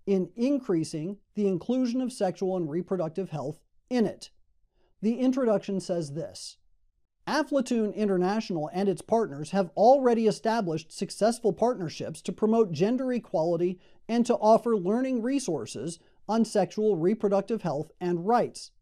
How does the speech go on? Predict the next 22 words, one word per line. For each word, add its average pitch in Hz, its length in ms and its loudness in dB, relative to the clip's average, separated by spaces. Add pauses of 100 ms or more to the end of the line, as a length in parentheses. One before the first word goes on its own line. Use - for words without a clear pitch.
S 170 220 -4 (100)
R 156 320 -4
H 147 380 -8
R, - 320 0 (600)
reaching 226 460 2
vulnerable 269 600 2
girls 196 400 2
and 170 280 -4
boys 147 500 0 (120)
in 180 160 2
seven 156 400 -6
countries. 254 640 -4 (420)
This 269 400 2
includes 254 840 0
our 233 180 4
partnerships 202 800 0
with 190 380 2 (520)
Catholic 165 480 -2
Relief 185 340 4
Services 175 600 -2
in 151 200 -6
Lesotho. 190 640 0